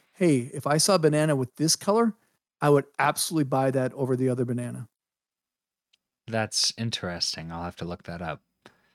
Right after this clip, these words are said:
Speaker 1: Yeah,
Speaker 2: Wild
Speaker 1: definitely do.
Speaker 2: bananas also have seeds throughout.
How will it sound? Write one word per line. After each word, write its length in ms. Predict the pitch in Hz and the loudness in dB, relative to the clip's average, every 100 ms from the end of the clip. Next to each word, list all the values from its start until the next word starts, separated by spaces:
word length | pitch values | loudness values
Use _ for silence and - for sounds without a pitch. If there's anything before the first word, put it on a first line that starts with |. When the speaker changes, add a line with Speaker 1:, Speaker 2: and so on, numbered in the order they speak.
| - | -4
Speaker 1:
Yeah, 300 | 247 214 110 - _ _ - | 0 0 -2 -10 _ _ -10
Speaker 2:
Wild 40 | 101 | 0
Speaker 1:
definitely 380 | 127 170 156 | 2 4 2
do. 60 | 143 | 2
Speaker 2:
bananas 500 | 135 120 120 110 - | 2 2 2 0 -2
also 340 | 107 120 - | -2 -2 -2
have 200 | 110 110 | -2 -2
seeds 480 | - - 127 127 113 | -2 -2 -2 -2 -6
throughout. 560 | - 98 92 87 80 | -6 -4 -2 -4 -8